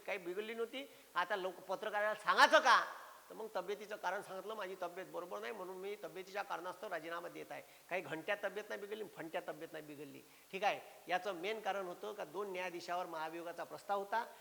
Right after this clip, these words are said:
आणि तो प्रस्ताव, ठीक आहे, यायनं स्वीकृत केला होता आणि हे प्रकरण उरावर आलं आणि ते बीजेपीच्या फेवरचे न्यायाधीश होते.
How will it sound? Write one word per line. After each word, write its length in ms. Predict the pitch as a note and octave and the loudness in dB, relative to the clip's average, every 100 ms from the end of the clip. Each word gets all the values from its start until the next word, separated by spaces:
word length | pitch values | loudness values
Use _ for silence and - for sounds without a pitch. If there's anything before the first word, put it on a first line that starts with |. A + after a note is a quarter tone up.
| - | -12
आणि 120 | D#3 D#3+ | -10 -4
तो 60 | G3 | -4
प्रस्ताव, 520 | E3+ D#3+ G#3 G3 D3+ - - - - | -2 -2 4 6 4 -2 -16 -18 -6
ठीक 140 | F#3+ | 2
आहे, 340 | F#3+ D3 C#3+ D3+ | 2 2 -4 -4
यायनं 240 | E3 F3+ | -2 -4
स्वीकृत 400 | - F#3 F3+ A#3+ - | -6 -8 -6 -6 -2
केला 160 | G#3 G#3 | 0 2
होता 340 | G#3 A3+ A#3 - - - | 2 -2 -4 -8 -16 -12
आणि 140 | C#3+ | -12
हे 120 | C3 G3+ | -6 -4
प्रकरण 400 | F#3+ F#3 F#3+ F#3+ | -2 -2 -4 -4
उरावर 320 | E3 F#3 G#3 | -2 2 2
आलं 280 | G#3 A#3+ B3 - - | 0 -2 -6 -12 -10
आणि 120 | D#3+ D#3+ | -10 -6
ते 60 | G3 | -6
बीजेपीच्या 480 | F3 E3+ F3 F3 | -4 -6 -6 -8
फेवरचे 420 | D#3 F3 G3 F#3+ D#3+ | -8 -6 -6 -6 -4
न्यायाधीश 380 | E3+ F#3+ A3 | -2 -2 -4
होते. 540 | G#3+ - A#3 A#3 - | -8 -4 -4 -4 -16